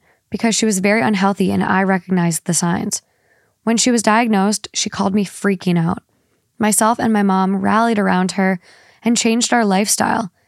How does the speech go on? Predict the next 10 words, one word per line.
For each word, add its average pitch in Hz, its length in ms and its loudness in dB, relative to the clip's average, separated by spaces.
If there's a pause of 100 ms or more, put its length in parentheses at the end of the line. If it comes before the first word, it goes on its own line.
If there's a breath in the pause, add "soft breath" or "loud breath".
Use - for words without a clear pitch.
(100)
and 226 140 -2
helped 220 240 -2
her 214 240 2
learn 208 240 0
how 190 120 0
to 208 60 -2
eat 202 160 0
healthier, 180 520 -2
et 202 100 -4
cetera. 180 460 -4